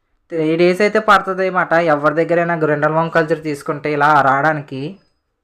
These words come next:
మన బ్రో దగ్గర అయితే మంచి క్వాలిటీ అమ్ముతారు కాబట్టి పెట్టిన ఇరవై నాలుగు గంటలకే చూసారా ఎంత క్వాంటిటీ అయితే వచ్చేసిందో. ఇంకా పెడిగ్రీ కూడా సగం అయితే తినేసినాయి మొత్తం. ఇవి చూడడానికి అచ్చం ఉడకబెట్టిన సేమియాల్లాగా ఉన్నాయి. ఈ గ్రిండల్వామ్ కల్చర్ అనేది చాలా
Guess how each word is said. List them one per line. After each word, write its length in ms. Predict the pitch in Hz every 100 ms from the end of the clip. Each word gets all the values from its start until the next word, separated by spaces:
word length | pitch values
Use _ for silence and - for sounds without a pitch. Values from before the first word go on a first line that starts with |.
| _ 147
మన 220 | 156 175
బ్రో 260 | 160 165
దగ్గర 280 | 185 196 196
అయితే 380 | 196 185 202 220
మంచి 420 | 196 147 160 214
క్వాలిటీ 360 | 214 202 190 202
అమ్ముతారు 320 | 185 180 190
కాబట్టి 500 | 180 170 175 190 202
పెట్టిన 460 | 202 160 151 196 190
ఇరవై 400 | 196 190 165 175
నాలుగు 240 | 185 175
గంటలకే 420 | 175 165 165 180
చూసారా 380 | 185 175 175 175
ఎంత 400 | 170 139 127 160
క్వాంటిటీ 440 | 160 165 165 165
అయితే 200 | 175 170
వచ్చేసిందో. 560 | 170 165 160 156 143 165 214 _ _ _ _ 147
ఇంకా 200 | 147 190
పెడిగ్రీ 460 | 190 175 170 196
కూడా 220 | 202 208
సగం 300 | 208 202 185
అయితే 220 | 180 170 190
తినేసినాయి 560 | 190 170 175 185 180
మొత్తం. 520 | 175 139 - 165 170 214 _ _ _ _ _ -
ఇవి 100 | 170 175
చూడడానికి 380 | 160 175 190 185
అచ్చం 320 | 175 - 190 190
ఉడకబెట్టిన 440 | 160 156 165 175 170
సేమియాల్లాగా 560 | 180 170 175 170 170 170 165
ఉన్నాయి. 220 | 147 151 214 170
ఈ 20 | 160
గ్రిండల్వామ్ 480 | 147 160 175 214 220
కల్చర్ 280 | 220 208 214
అనేది 240 | 202 190 208 -
చాలా 300 | 156 139 151